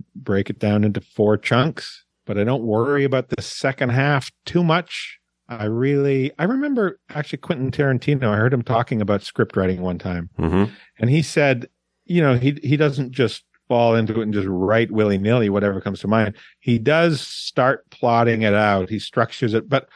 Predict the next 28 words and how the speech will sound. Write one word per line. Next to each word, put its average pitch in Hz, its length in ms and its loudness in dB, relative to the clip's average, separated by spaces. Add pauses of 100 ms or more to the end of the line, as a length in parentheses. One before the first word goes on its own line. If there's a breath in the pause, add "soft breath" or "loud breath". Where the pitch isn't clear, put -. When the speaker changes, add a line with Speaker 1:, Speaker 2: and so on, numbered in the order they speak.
(220 soft breath)
Speaker 1:
only, 202 520 0 (100)
he 175 160 -2
never 180 300 2
structures 160 420 -2
beyond 123 340 2
the 107 60 -2
first - 300 -4
half. 92 320 -4 (440 loud breath)
Speaker 2:
Okay. 90 300 2
Speaker 1:
Because, 135 580 0
and 127 200 2
it 127 40 2
really 165 380 0
hit 180 320 -2
this, - 240 -2
r-, 143 180 -4 (200)
when 139 160 2
he 160 80 2
said 170 240 0
it 117 80 2
really 135 360 2
hit 131 240 0 (200)
me, 107 240 -2
it's 92 180 -6
how 151 320 0
I 131 160 2
felt. 110 380 -2
It's 98 160 -10